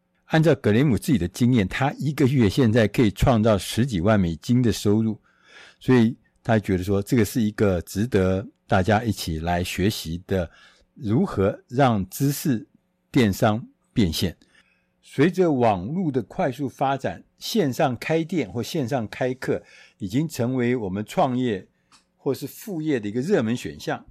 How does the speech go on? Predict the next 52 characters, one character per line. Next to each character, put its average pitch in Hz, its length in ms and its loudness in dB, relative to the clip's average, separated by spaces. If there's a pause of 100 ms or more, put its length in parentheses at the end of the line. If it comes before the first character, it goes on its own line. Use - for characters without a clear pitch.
比 170 160 -4
起 - 180 -4
那 139 140 -2
些 156 160 2
线 170 260 0
上 147 240 2
开 151 300 0
店 143 240 0
呢， 101 240 -6
买 131 200 0
卖 143 220 0
那 143 80 0
个 123 100 -2
食 - 400 -6
物 160 240 -4
的 110 140 -2
那 120 220 0
种 90 240 -6 (280)
线 123 320 -2
上 101 380 -2
开 117 160 -2
店 107 240 -2
啊， 82 100 -12 (800)
能 120 200 2
够 220 160 4
在 180 340 2
线 180 480 0
上 147 320 -2
开 185 300 0
课、 - 420 -2 (880)
开 180 160 0
课， - 320 -4 (840)
我 110 80 -6
们 127 100 -2
靠 175 180 0
自 156 200 -6
己 110 60 -6
的 107 100 -6
知 175 240 -10
识、 151 280 -4 (220)
靠 127 160 -2
自 151 140 -4
己 107 80 -2
的 101 80 -2
热 165 220 2
情 107 340 -8 (220)
和 120 180 -4
自 143 200 -6
己 85 140 -10
的 104 160 -4
经 180 440 -4
验， 135 200 -2